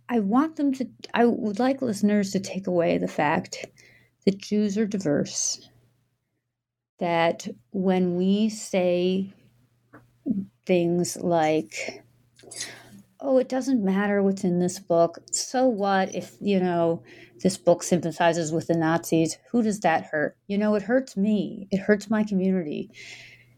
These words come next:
It causes people to walk into buildings with guns and shoot us. It matters a lot. And when we are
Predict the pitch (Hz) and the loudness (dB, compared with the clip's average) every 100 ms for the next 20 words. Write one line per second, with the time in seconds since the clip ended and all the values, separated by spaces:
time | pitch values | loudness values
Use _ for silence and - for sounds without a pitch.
0 | _ _ - 196 - 226 240 240 - 196 | _ _ -2 -2 0 0 2 0 -2 -4
1 | 196 196 196 - 190 180 185 190 175 175 | 2 2 0 -2 2 2 2 -2 0 0
2 | 175 180 160 175 - 156 156 156 151 143 | 2 0 0 -2 -2 -2 0 2 2 0
3 | - 160 - 254 294 - - - - - | -2 -2 -2 0 0 -2 -4 -2 -2 -6
4 | _ _ _ _ 226 202 208 196 220 226 | _ _ _ _ -2 0 2 2 2 0
5 | 190 165 165 311 370 - - - - - | 0 -2 0 0 0 -2 -2 -4 -10 -20
6 | - - _ _ - 208 202 196 196 196 | -20 -20 _ _ -6 -2 0 2 2 0
7 | - 202 202 202 202 226 262 269 269 190 | -6 -4 0 0 0 0 2 2 0 -2
8 | 190 190 185 185 | 0 2 2 0